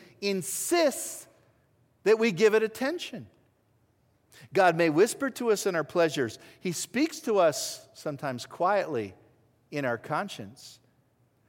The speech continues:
But he shouts to us in our pain. Pain is God's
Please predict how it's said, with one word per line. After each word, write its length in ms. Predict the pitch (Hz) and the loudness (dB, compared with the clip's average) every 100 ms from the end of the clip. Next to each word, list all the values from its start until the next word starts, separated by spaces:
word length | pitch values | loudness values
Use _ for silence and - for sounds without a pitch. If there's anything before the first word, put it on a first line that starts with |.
| _ | _
But 140 | 147 156 | 0 2
he 140 | 147 | 2
shouts 680 | 131 - 185 185 240 240 - | 0 0 4 6 6 2 -6
to 220 | - 214 | -2 2
us 300 | 202 202 - - | 4 4 -2 -4
in 180 | 185 175 | -2 2
our 180 | 165 | 2
pain. 640 | 156 - 180 160 131 110 98 - - _ _ | 0 0 0 0 -2 -4 -10 -18 -20 _ _
Pain 600 | - 240 247 247 247 240 - _ | -2 2 2 2 0 -4 -10 _
is 220 | 196 185 131 | -2 0 -2
God's 680 | 110 190 180 175 139 - | 0 2 4 2 0 -12